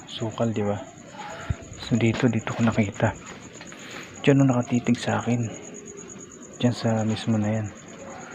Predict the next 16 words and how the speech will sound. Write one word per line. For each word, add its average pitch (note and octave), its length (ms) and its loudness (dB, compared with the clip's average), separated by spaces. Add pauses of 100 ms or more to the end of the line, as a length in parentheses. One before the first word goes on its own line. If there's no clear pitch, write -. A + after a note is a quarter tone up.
(360)
Lugar A2 320 4
na G#2 160 4
yan. G2+ 160 2 (960)
Ayan, A2+ 240 6
nandito A2 340 4
ako. F#2 160 -2 (240)
Ito, - 140 -4
ito, - 160 -2
ito. - 140 -4 (260)
Nandito A2+ 320 2
tayo. G2 260 12 (540)
Dito A2 260 4
ako, F#2+ 140 6
ayan. G#2 160 4 (1040)
Ayan. - 140 -4 (1900)
Ito, - 80 0